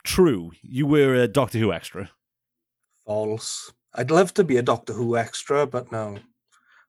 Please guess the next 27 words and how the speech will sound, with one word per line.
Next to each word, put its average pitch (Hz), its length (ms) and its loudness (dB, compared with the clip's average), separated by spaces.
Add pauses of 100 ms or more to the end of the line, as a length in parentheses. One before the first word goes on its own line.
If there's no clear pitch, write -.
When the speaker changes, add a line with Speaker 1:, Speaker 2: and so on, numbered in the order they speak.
Speaker 2:
a 117 60 -14
big 131 200 2
Doctor 131 300 0
Who 127 180 -2
fan, 113 460 -4
but 107 220 -6
have 107 200 -10
never 110 320 -4
been 107 220 -6
in 101 200 -12
it. - 280 -20 (840)
Speaker 1:
Balls, 196 440 8
that's 160 180 4
put 196 240 6
you 170 200 4
on 151 200 4
eighteen 151 500 2
points. 104 480 0 (640)
<sighs> - 80 -12 (1160)
Oh, 101 180 -10
Kyle, 220 300 -2
you're 320 120 -2
killing 233 360 -2
it. - 180 -12 (100)
You 190 180 0
are 104 100 0
doing 135 440 -2